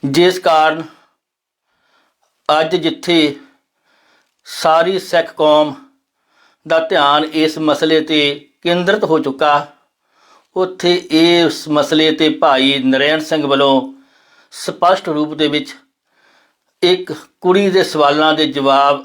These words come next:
ਨਾ ਦੇਣ ਦੇ ਕਾਰਨ ਸੰਘਰਸ਼ ਦੌਰਾਨ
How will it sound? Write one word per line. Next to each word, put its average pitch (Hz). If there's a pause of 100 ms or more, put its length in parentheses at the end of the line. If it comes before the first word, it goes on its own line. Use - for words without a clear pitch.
(100)
ਨਾ 147
ਦੇਣ 165
ਦੇ 139
ਕਾਰਨ 139 (1000)
ਸੰਘਰਸ਼ 170
ਦੌਰਾਨ 156